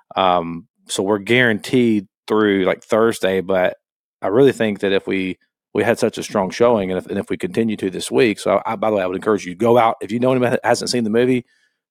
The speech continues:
go watch it, you know, today, tomorrow, Wednesday, because I truly believe that if, if, that we will probably get an extension and get another week just because of the success of opening weekend. Um, and, um, but yeah, it was, it, the, but the, the see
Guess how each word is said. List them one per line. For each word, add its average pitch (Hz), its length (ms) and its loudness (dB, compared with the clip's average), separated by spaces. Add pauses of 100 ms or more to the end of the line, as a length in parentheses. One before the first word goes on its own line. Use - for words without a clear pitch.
go 120 160 4
watch 123 360 4
it, 120 140 0 (100)
you 117 140 -2
know, 95 120 0
today, 113 380 2
tomorrow, 110 560 4
Wednesday, 107 600 2 (420)
because - 180 -2
I 98 140 2
truly 139 380 4
believe 110 400 4
that 98 180 -4
if, 98 240 -8
if, 95 220 -6
that 101 120 -4
we 101 280 0
will 92 160 -4
probably 104 300 0
get 95 300 0
an 95 120 -8
extension 104 520 -4
and 92 120 -4
get 95 100 0
another 90 240 -4
week 101 340 -2 (120)
just - 160 -12
because 92 300 -6
of 87 140 -8 (240)
the 95 100 -10
success - 520 -4
of 90 260 -8 (400)
opening 95 320 -4
weekend. 90 520 -2 (520)
Um, 87 440 -2 (100)
and, 95 220 -6
um, 87 260 -4
but 104 140 -6
yeah, 127 200 4
it 120 60 2
was, 127 180 -2
it, 113 260 -4
the, 131 140 0
but 123 200 -2
the, - 240 -2
the 107 100 -4
see 156 640 0